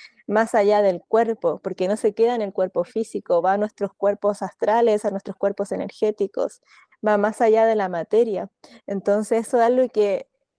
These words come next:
eh, lamentablemente creo yo que por todo el tema de nuestra sociedad como a nivel de la religión, la espiritualidad fue muy mermada por mucho tiempo,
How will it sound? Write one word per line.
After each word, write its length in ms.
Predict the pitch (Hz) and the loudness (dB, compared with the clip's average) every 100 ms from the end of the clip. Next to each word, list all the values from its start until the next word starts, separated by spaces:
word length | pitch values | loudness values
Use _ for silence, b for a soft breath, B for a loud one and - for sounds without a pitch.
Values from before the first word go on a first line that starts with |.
| _ _ _ _ _ | _ _ _ _ _
eh, 560 | - 196 196 190 180 170 | -4 0 0 0 0 0
lamentablemente 920 | 202 202 196 240 247 254 254 277 226 214 | 0 -2 0 0 2 2 0 0 -2 0
creo 180 | 214 214 | 0 2
yo 140 | 226 | 2
que 180 | 226 220 | 0 0
por 200 | 208 202 | -4 -6
todo 180 | 214 226 | -4 -4
el 120 | 220 | -4
tema 320 | 214 220 233 | -4 0 0
de 100 | 214 | 0
nuestra 540 | 202 208 - 208 202 208 | -2 -6 -4 0 0 -2
sociedad 400 | 208 - 196 196 | -8 -2 -2 -2
como 160 | 220 | -4
a 40 | 214 | -4
nivel 300 | 196 190 196 | -2 -2 0
de 140 | 214 | 2
la 140 | 202 190 | 2 2
religión, 580 | 196 180 - 247 240 226 | 0 -2 -4 -4 0 -2
la 60 | |
espiritualidad 680 | 220 202 196 196 190 190 214 | -2 -6 -4 -2 -2 -2 -2
fue 120 | - 233 | -2 -2
muy 200 | 226 226 | 0 0
mermada 640 | 226 208 202 226 254 226 | -2 -2 -2 0 2 0
por 140 | 208 | -4
mucho 280 | 208 214 214 | -8 -8 -6
tiempo, 580 | 214 226 233 - 208 | -4 -4 -6 -4 -4